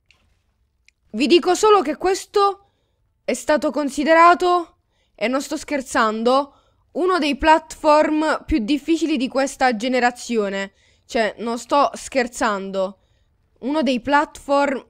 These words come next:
più difficili. Ok, vai, vai, vai. Ok, ok, ce la possiamo fare. Ce la possiamo fare.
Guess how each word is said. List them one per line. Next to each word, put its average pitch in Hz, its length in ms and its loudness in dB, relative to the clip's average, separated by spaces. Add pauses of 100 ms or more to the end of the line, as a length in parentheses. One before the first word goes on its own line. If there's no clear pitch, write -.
(120)
più 285 140 -4
difficili. 208 920 -6
Ok, 254 520 0
vai, 269 220 4
vai, 277 180 6
vai. 277 240 4
Ok, 220 300 -4
ok, 220 200 -8
ce 208 100 -8
la 233 100 -2
possiamo 262 320 -6
fare. 180 300 -8 (600)
Ce - 160 -12
la 208 120 -4
possiamo 220 480 -6
fare. 277 640 0